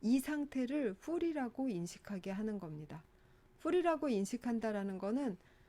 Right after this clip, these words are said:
어, 리어가 한 바퀴 돌아와서 지금 리어가 여길 가리키고 있는 상태죠.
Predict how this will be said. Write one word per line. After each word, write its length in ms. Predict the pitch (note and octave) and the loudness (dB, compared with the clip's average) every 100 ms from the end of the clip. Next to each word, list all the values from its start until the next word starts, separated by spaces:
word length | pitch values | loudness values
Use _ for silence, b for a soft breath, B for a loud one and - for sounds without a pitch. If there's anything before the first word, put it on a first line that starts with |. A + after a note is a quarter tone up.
| b | b
어, 180 | F3+ E3 | -4 -2
리어가 560 | E3 A#3 C#4 C4+ G#3+ G#3 | 6 8 8 6 2 0
한 200 | A3+ C#4+ | 0 0
바퀴 280 | D4+ - C4 | -2 -2 -4
돌아와서 720 | F#3 F#3+ G3 E3+ F3+ C#4 D#4 - | -2 0 0 -2 -2 -2 -4 -8
지금 340 | - G3 G#3 | -6 0 0
리어가 460 | F3+ G#3 G#3+ G#3 E3+ | 4 4 4 2 0
여길 260 | F#3 G#3+ A3 | 0 0 0
가리키고 480 | F#3 F3 - F#3 | -2 -6 -6 -4
있는 220 | E3 E3 D#3+ | -4 -4 -4
상태죠. 720 | G#3+ G3+ F#3+ E3+ F3+ G#3 | -4 -4 -6 -4 0 0